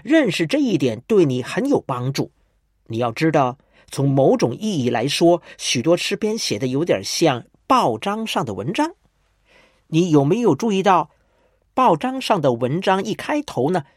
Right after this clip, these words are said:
都有一句去概括整篇的内容。换句话说，第一句会告诉你文章中将要告诉你的一切事情，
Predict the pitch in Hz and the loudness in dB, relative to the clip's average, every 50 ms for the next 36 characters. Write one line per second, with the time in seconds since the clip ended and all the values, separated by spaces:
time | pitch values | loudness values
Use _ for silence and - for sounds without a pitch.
0 | _ _ _ - 349 359 320 214 123 120 123 151 196 190 - - 311 294 254 151 | _ _ _ 4 6 6 6 4 2 0 -4 -6 -6 -6 -6 -2 0 2 2 2
1 | 113 - _ _ _ _ _ - - 196 165 - - 349 330 320 311 196 147 - | 0 -4 _ _ _ _ _ -6 -4 -4 -4 -2 0 0 0 2 0 0 -2 -4
2 | - - - - - - - 117 92 82 87 - - - 220 214 233 214 233 262 | -2 -2 0 -2 0 -2 -4 -4 -4 -6 -14 -20 -10 -10 -8 -8 -6 -6 -6 -6
3 | 285 - 95 95 95 107 120 160 214 _ _ _ _ _ _ _ _ _ - - | -6 -6 -8 -10 -12 -10 -10 -10 -10 _ _ _ _ _ _ _ _ _ -8 -4
4 | - 139 95 - 117 113 - 120 98 - - 139 135 139 - - _ _ - _ | -4 -4 -4 -6 -8 -6 -6 -6 -6 -4 -2 0 0 0 -2 -6 _ _ -20 _
5 | _ - 277 262 254 285 311 320 294 - - 254 160 - _ _ _ - 190 175 | _ 0 0 2 4 4 4 4 4 2 2 0 0 0 _ _ _ 0 0 0
6 | - - - 302 302 269 190 143 - - 175 151 127 120 110 110 127 131 160 190 | 2 2 0 2 2 2 0 0 -2 -4 -4 -2 -2 -4 -4 -4 -4 -4 -4 -2
7 | - 220 208 214 196 208 202 208 - - 320 320 330 330 302 233 - - 277 285 | -4 -4 -4 -4 -2 -4 -4 -4 -2 -2 -2 0 0 0 -2 -4 -4 -2 -2 0
8 | 269 208 156 143 - - 180 160 135 123 117 113 123 117 117 120 151 226 320 - | 0 0 -2 -4 -6 -4 -2 -2 -2 -2 -4 -4 -4 -6 -6 -6 -6 -6 -4 -4
9 | - - - 285 - - - - 147 - - - - 90 | -2 0 0 0 0 -2 -4 -6 -6 -6 -6 -8 -8 -10